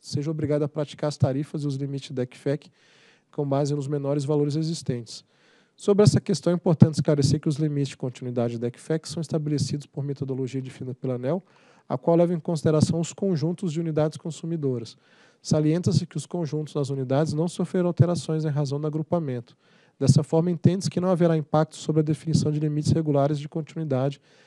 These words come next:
dec fec, garantida a manutenção da qualidade pleiteada na contribuição. Além dos indicadores de continuidade dos conjuntos, também deve-se observar que os indicadores de continuidade individual, descritos no anexo dois do contrato de concessão.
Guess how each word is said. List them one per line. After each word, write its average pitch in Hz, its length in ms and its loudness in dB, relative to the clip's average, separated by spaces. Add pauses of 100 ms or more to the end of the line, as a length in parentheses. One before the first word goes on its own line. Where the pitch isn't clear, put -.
(240)
dec 143 300 -2
fec, 151 340 -4
garantida 156 380 0
a 156 40 0
manutenção 151 440 -2
da 147 80 0
qualidade 139 420 0
pleiteada 147 480 -2
na 147 80 -4
contribuição. 151 720 -2 (800)
Além 139 200 6
dos 185 160 2
indicadores 156 420 4
de - 80 -10
continuidade 139 500 -4
dos 131 120 -12
conjuntos, 139 400 -4
também 156 260 2
deve-se 147 280 0
observar 139 480 -2
que - 100 -12
os 143 60 -6
indicadores 147 420 -8
de - 60 -20
continuidade 131 640 -10
individual, 127 560 0 (880)
descritos 139 440 2
no 131 80 0
anexo 127 300 -2
dois 135 160 6
do 127 60 -12
contrato 123 280 0
de - 60 -18
concessão. 160 540 -2